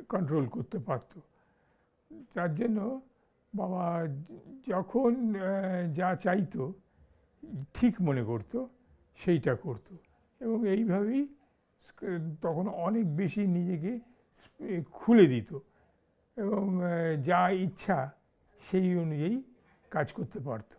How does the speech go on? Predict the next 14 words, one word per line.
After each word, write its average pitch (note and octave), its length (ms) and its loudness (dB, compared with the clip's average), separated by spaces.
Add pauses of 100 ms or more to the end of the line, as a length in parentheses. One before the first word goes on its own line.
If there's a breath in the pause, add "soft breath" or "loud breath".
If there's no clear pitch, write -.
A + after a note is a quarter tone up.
(760)
সেইভাবেই A3 680 -4 (640)
অনেক G#3+ 340 -2 (360)
বেশি G#3+ 380 4
আসতো E3 640 4 (560 soft breath)
এই F3+ 220 0
বাইরের D#3 680 0
যে, D3+ 300 -4 (480 soft breath)
আহ, A3 60 -10 (1200)
অভিনয় D#3 640 0 (580 soft breath)
বা C#3+ 380 2 (380 soft breath)
নাটকের D3+ 1080 0
মধ্যে D3 500 -4
আরও E3 420 2
involvement C#3 1000 0